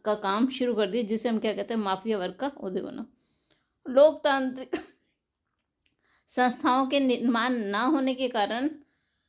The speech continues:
कमजोर संसद व राष्ट्रपति को अधिक शक्तियां दी, जिससे कि सत्तावादी, राष्ट्रवादी, राष्ट्रपति शासन का उदय हो गया।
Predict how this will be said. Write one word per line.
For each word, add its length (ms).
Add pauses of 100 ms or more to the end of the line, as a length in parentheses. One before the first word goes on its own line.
(180)
कमजोर 500
संसद 520
व 120
राष्ट्रपति 680
को 140
अधिक 500
शक्तियां 580
दी, 160
जिससे 480
कि 420 (440)
सत्तावादी, 1300
राष्ट्रवादी, 800
राष्ट्रपति 560
शासन 400
का 240 (560)
उदय 280
हो 180
गया। 240